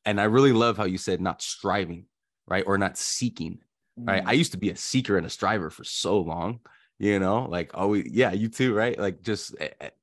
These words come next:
Speaker 1: especially as an athlete, like, we're, we want the next level. We wanna find the flow more often. We wanna win more games. We wanna get the victory so much.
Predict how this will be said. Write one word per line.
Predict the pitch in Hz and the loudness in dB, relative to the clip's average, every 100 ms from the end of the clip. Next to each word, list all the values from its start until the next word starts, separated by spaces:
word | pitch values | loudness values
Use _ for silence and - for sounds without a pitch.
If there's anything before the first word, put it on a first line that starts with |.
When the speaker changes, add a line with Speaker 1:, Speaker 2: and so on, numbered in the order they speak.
| - | -6
Speaker 1:
especially | 107 - 110 - 101 98 | -6 -4 -6 -4 -2 -2
as | 87 92 | -2 -2
an | 90 | -2
athlete, | 104 107 98 95 | -2 0 -2 -2
like, | 87 82 | -4 -6
we're, | 87 85 | -6 -6
we | - 87 | -6 -6
want | 85 101 - | -4 -4 -4
the | |
next | 92 80 - | -8 -10 -6
level. | 127 113 107 | -4 -2 -2
We | 92 | -2
wanna | 85 87 - | -4 -6 -8
find | 120 123 | -4 -2
the | 113 | -2
flow | 110 107 | 0 0
more | 98 92 | 2 0
often. | 98 92 95 | 0 -2 -6
We | 90 | -4
wanna | 95 101 | -2 -2
win | 87 95 117 | -2 -2 0
more | 107 95 | 2 0
games. | 92 101 101 101 95 85 | -2 -4 -4 -2 -4 -6
We | 87 | -6
wanna | 101 98 | -4 -4
get | 85 101 - | -6 -8 -8
the | 85 | -8
victory | - 98 - 85 87 | -6 -8 -6 -6 -6
so | - 85 | -6 -6
much. | 87 87 82 - | -4 -4 -6 -12